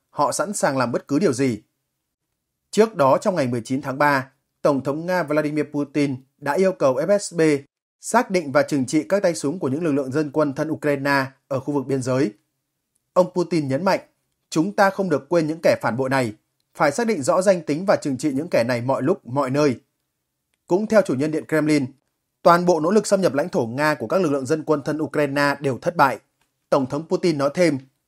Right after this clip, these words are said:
"Những tay súng này phải chịu tổn thất nặng nề, bị lực lượng nước ngoài coi như tốt thí. Đây là kết quả mà họ đáng phải nhận." Thời gian qua,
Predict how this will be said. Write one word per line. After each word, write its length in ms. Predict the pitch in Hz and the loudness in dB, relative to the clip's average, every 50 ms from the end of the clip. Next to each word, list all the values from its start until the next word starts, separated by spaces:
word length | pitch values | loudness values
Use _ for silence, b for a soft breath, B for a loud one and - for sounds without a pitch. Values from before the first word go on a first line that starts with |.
| _ _ _ _ | _ _ _ _
"Những 220 | 127 175 214 233 | -2 -2 -2 2
tay 160 | - 214 196 | 4 4 4
súng 220 | 190 - 151 160 185 | 4 2 -4 -2 -2
này 140 | 190 165 | -2 -2
phải 120 | - 147 131 | -2 -2 -2
chịu 160 | - 156 151 | 0 -2 -2
tổn 240 | 147 147 127 113 107 | 0 -2 -2 -2 0
thất 200 | - 202 208 170 | 0 0 0 0
nặng 220 | 160 151 120 131 | -4 -4 -4 0
nề, 220 | 139 139 135 127 107 - _ _ _ _ _ _ | 0 0 0 0 -2 -6 _ _ _ _ _ _
bị 140 | 160 165 170 | 0 0 2
lực 100 | 165 160 | 2 2
lượng 200 | 165 180 151 156 | 0 0 0 0
nước 160 | 214 226 185 | -2 -4 -2
ngoài 200 | 175 160 147 135 | -2 -2 -2 0
coi 160 | 135 175 175 | 0 0 0
như 100 | 170 160 | 0 -2
tốt 200 | 160 180 196 202 - | 0 0 -2 0 0
thí. 280 | 156 139 135 151 226 - _ _ _ _ _ _ _ _ | 0 2 2 2 0 -4 _ _ _ _ _ _ _ _
Đây 200 | 160 170 160 147 | 0 2 2 2
là 80 | 131 | 2
kết 260 | 117 - 190 208 202 - | 0 0 -2 -2 -2 -2
quả 220 | - 160 131 113 107 | 0 2 2 2 2
mà 120 | 117 123 | 0 -4
họ 160 | 120 143 135 | -2 -4 -4
đáng 220 | - 135 127 156 208 | -2 -2 -4 -4 -4
phải 120 | - 143 | -6 -2
nhận." 180 | 131 147 143 139 - _ _ _ _ _ _ _ _ _ _ _ _ _ _ _ _ | 2 2 2 0 0 _ _ _ _ _ _ _ _ _ _ _ _ _ _ _ _
Thời 180 | - 151 127 | -2 -2 0
gian 160 | 117 139 135 | 0 -2 -4
qua, 340 | 131 139 139 135 131 120 120 | 2 4 6 6 6 4 0